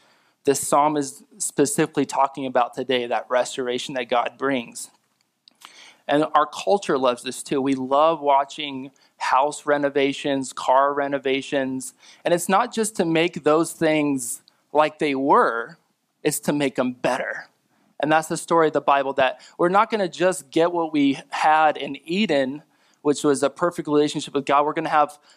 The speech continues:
a, a, a experience that we could never even fathom here on this earth.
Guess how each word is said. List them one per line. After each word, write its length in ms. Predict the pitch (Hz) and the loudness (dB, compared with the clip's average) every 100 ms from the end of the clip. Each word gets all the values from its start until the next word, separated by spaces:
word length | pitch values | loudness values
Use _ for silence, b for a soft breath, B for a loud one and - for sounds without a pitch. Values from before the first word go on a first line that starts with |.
| b | b
a, 300 | 143 135 123 _ - | -2 -2 -6 _ -6
a, 360 | 131 127 - _ _ _ 135 | -4 -4 -10 _ _ _ -6
a 260 | 131 139 - | -6 -6 -6
experience 580 | 139 - - 175 170 - | -4 -4 0 2 2 0
that 120 | 147 | -2
we 80 | 139 | 0
could 160 | 131 | -2
never 400 | 147 160 147 156 | -2 0 0 2
even 200 | 143 131 | -2 -4
fathom 520 | 123 - 127 131 120 | -8 -2 -2 -2 -6
here 200 | 127 127 | -10 -10
on 100 | 120 | -8
this 200 | 120 - | -8 -12
earth. 400 | 123 110 - - | -10 -12 -14 -20